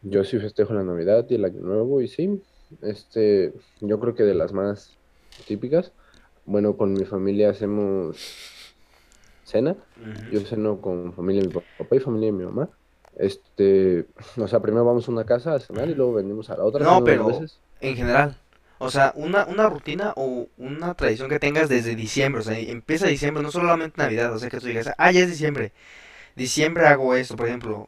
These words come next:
Speaker 2: posadas, este, intercambios, cosas
Speaker 1: Ah, sí,
Speaker 2: así.
Speaker 1: por eso
Speaker 2: A
Speaker 1: en,
Speaker 2: ver.
Speaker 1: en, en diciembre hay intercambio en mi casa.
Speaker 2: Ujú.
Speaker 1: Este, también tenemos tómbola,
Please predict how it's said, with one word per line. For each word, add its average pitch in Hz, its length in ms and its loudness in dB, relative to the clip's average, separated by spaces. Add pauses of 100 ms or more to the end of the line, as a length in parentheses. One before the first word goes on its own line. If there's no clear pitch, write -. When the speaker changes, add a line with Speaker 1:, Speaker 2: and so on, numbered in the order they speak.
(120)
Speaker 2:
posadas, 120 880 2
este, 107 380 -6
intercambios, 107 1300 -4
cosas 117 400 0
Speaker 1:
Ah, 113 40 2
sí, 107 140 -4
Speaker 2:
así. - 0 -
Speaker 1:
por 107 160 0
eso 110 220 0
Speaker 2:
A 104 120 -2
Speaker 1:
en, - 20 -2
Speaker 2:
ver. 101 220 -10
Speaker 1:
en, 101 240 -2 (120)
en 101 160 -10
diciembre 120 460 0
hay 135 60 4
intercambio 120 560 -2
en 110 80 -2
mi 95 100 -6
casa. 120 300 -2 (100)
Speaker 2:
Ujú. 143 280 -14 (400)
Speaker 1:
Este, 104 640 4
también 104 300 -2
tenemos 113 360 0
tómbola, 156 460 2